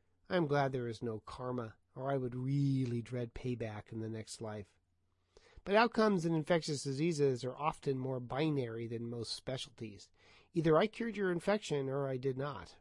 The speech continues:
Still, the guidelines in I D, as noted in the I D literature,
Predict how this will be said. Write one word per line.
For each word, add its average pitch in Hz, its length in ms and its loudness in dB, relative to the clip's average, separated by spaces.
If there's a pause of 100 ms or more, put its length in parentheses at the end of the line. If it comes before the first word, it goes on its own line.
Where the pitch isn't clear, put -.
(1000)
Still, 240 360 4
the 185 100 0
guidelines 175 600 6
in 151 100 0
I 156 180 2
D, 170 460 -2
as 147 220 -4
noted 151 500 2 (100)
in 131 140 -2
the 151 140 -6
I 123 160 -4
D 120 160 -6
literature, 147 560 0